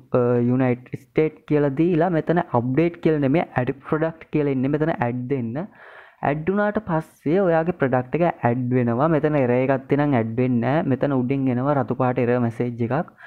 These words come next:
අ, ඊට පස්සේ අපි ප්‍රිවිව් කරලා බලමු කොහොමද දැන් මං ඇඩ් කරලා තියෙන ප්‍රොඩක්ට් එක, අ, පෙන්වන්නේ කියලා. මෙන්න මේ වගේ තමයි පෙන්වන්නේ. මේ ප්‍රොඩක්ට් එක ඇතුළට ගියාට පස්සේ අපිට බලා ගන්න පුළුවන්. අ, දැන් මං ඇඩ් කරපු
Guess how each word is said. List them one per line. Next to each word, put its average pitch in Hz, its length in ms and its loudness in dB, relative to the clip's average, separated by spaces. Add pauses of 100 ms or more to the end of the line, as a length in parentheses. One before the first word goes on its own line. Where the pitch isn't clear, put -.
(300)
අ, 143 100 0
ඊට 151 200 2
පස්සේ 185 220 2
අපි 190 160 2
ප්‍රිවිව් 156 460 0
කරලා 160 260 0
බලමු 139 380 0
කොහොමද 147 380 -2
දැන් 139 200 0
මං 139 220 -2
ඇඩ් 110 200 -4
කරලා 135 320 0
තියෙන 147 180 -2
ප්‍රොඩක්ට් 117 420 -2
එක, 151 80 0 (160)
අ, 120 180 -2
පෙන්වන්නේ 156 560 -2
කියලා. 123 360 0 (1400)
මෙන්න 196 220 2
මේ 185 140 2
වගේ 165 200 2
තමයි 147 300 -2 (100)
පෙන්වන්නේ. 147 540 -2
මේ 156 140 -2
ප්‍රොඩක්ට් 113 460 -2
එක 147 80 0
ඇතුළට 127 380 0
ගියාට 147 320 0
පස්සේ 151 380 -2
අපිට 151 180 0
බලා 143 300 0
ගන්න 147 240 -4
පුළුවන්. 135 380 -2 (440)
අ, 135 220 0
දැන් 135 180 0
මං 147 240 2
ඇඩ් 120 240 -2
කරපු 135 340 0